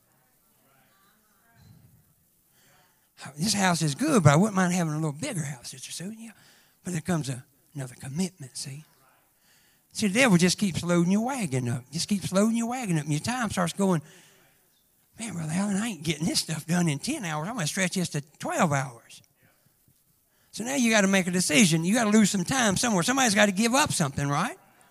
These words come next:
Sister Bird, a lot of time what gives up is God. If I don't, I, let me rephrase it.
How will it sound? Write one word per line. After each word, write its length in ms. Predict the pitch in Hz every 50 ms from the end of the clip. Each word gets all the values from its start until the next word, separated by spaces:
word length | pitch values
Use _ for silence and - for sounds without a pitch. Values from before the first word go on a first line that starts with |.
| _ _ _ _ _ _ _ _ _ _ _ _ _ _ _ _ _
Sister 260 | - 214 214 - 185
Bird, 200 | 196 226 240 233
a 40 | 220
lot 220 | 214 233 254 285
of 60 | 277 208
time 240 | 226 208 208 202
what 200 | 208 214 190 180
gives 240 | 180 226 220 190 165
up 180 | 233 294 - -
is 140 | 226 - -
God. 400 | - 285 330 302 202 156 147 139 - - _ _ _ _ _ _ - _ _ _ _ _ _ _ _ _ _ _ _ _ _ _ _ _ _ _ _ _ _ _ _ _ _ _ _ _
If 160 | - 180 170 175 190 190 196 196 -
I 120 | - 190 196
don't, 200 | 202 196 180 175
I, 160 | 175 180 170 -
let 100 | 170 185
me 80 | 196 202
rephrase 460 | 196 202 202 - 220 254 269 220 170
it. 100 | 160 147